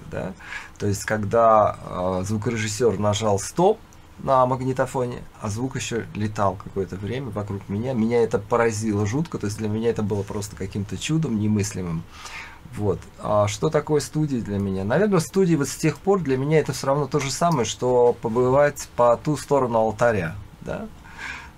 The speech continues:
То есть батюшка там служит, но нам туда нельзя, да? И вот когда, ам, ка-, как бы моё отношение, оно сохранилось. То есть студия — это не-, нечто такое, какой-то храм для меня.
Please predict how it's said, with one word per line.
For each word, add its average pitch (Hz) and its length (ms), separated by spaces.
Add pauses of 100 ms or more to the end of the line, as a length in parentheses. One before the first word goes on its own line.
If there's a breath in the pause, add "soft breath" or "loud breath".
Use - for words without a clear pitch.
То 110 120
есть 117 220
батюшка 160 460
там 160 240
служит, 208 480
но 113 120
нам 147 220
туда 151 300
нельзя, 127 500
да? 127 320 (100)
И 123 120
вот 127 180
когда, 127 580
ам, 107 680 (140)
ка-, 131 200
как 117 180
бы 127 100
моё 143 240
отношение, 139 500
оно 131 140
сохранилось. 123 720 (100)
То 98 40
есть 95 140
студия — 151 380
это 113 100
не-, 117 240 (120)
нечто 117 360
такое, 104 300
какой-то 98 340
храм 95 320
для 85 140
меня. - 260